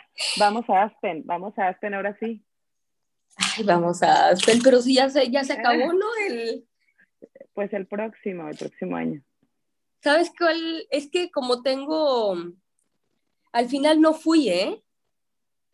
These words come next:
Speaker 1: Sí supe, sí supe.
Speaker 2: Ajá,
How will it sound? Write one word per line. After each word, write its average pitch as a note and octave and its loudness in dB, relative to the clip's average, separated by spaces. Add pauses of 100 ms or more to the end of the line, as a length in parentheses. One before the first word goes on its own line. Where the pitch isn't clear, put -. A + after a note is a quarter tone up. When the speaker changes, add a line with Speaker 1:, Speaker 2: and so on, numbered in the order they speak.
(840)
Speaker 1:
Sí A3+ 2
supe, F#3 0 (320)
sí E3+ -8
supe. - -8 (480)
Speaker 2:
Ajá, A3 -2